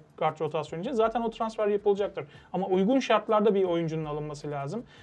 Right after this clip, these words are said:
Yani belki o düzene daha adapte olabilecek, daha rol oyuncusu olmayı kabul edebilecek bir oyuncu. Mesela, e, Anadolu Efes'in Isaiah Tay-, Taylor gibi. Yani, e, dolayısıyla hani öyle bir oyuncunun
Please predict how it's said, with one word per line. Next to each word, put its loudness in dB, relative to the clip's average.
Yani -2
belki 6
o 8
düzene 4
daha 4
adapte 4
olabilecek, 4
daha 2
rol 12
oyuncusu 6
olmayı 2
kabul 2
edebilecek 2
bir -2
oyuncu. -6
Mesela, -4
e, -2
Anadolu 2
Efes'in -4
Isaiah 2
Tay-, -2
Taylor -2
gibi. -4
Yani, -2
e, 0
dolayısıyla 0
hani 0
öyle 10
bir 4
oyuncunun 6